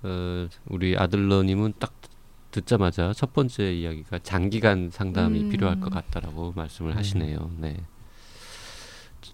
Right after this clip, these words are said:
Speaker 1: 뭐 이렇게
Speaker 3: 네.
Speaker 1: 이 글만 보고 뭐 이렇게 진단을 붙이는 건 좀 어렵습니다만은 이제
Speaker 3: 음.
Speaker 1: 어떤 정도의 문제가 있다고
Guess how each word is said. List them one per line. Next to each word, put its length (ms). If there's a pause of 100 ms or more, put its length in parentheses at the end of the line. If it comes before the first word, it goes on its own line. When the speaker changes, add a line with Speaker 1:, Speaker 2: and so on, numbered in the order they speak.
(140)
Speaker 1:
뭐 120
이렇게 200
Speaker 3:
네. 80 (380)
Speaker 1:
이 280
글만 380
보고 260
뭐 160 (520)
이렇게 140 (260)
진단을 460
붙이는 360
건 120
좀 120
어렵습니다만은 840
이제 120 (240)
Speaker 3:
음. 420
Speaker 1:
어떤 760
정도의 500
문제가 440
있다고 560